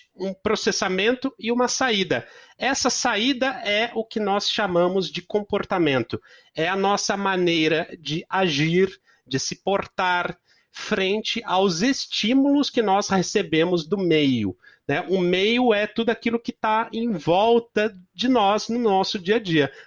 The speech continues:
Pode ser uma pessoa, pode ser um ruído, pode ser uma cor, enfim, pode ser tudo aquilo que de alguma forma te estimula.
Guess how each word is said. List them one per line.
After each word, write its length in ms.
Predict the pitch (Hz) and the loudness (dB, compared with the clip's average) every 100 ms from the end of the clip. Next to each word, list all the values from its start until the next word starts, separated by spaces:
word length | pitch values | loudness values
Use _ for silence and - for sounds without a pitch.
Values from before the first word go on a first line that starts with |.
| - | -4
Pode 200 | 165 170 | -2 0
ser 120 | - | 0
uma 120 | 160 | 0
pessoa, 720 | 160 156 - - 196 190 180 | 0 -2 -4 -2 0 4 2
pode 240 | 170 165 156 | 4 0 2
ser 80 | 180 | 2
um 180 | 170 | 4
ruído, 640 | 156 170 160 170 202 196 143 | 4 6 6 4 0 0 -2
pode 260 | - 165 | 0 -2
ser 80 | - | -2
uma 200 | 185 175 - _ | -2 -2 -4 _
cor, 500 | - 196 190 190 - - - - - | 0 4 6 4 0 -8 -20 -20 -8
enfim, 340 | 214 - 175 | -8 0 0
pode 280 | 147 190 202 | 2 -2 -2
ser 160 | - 240 _ _ _ _ _ | -2 -4 _ _ _ _ _
tudo 140 | 262 285 | -2 -2
aquilo 340 | 294 254 269 | 0 0 0
que 140 | 277 | 0
de 120 | 254 262 | 0 2
alguma 300 | 240 240 247 | 2 2 0
forma 400 | - 214 226 226 | 0 0 2 0
te 280 | - 240 - | 0 -4 -2
estimula. 1040 | 240 240 - - 262 226 220 196 139 101 | -2 -2 -4 0 2 4 4 6 4 2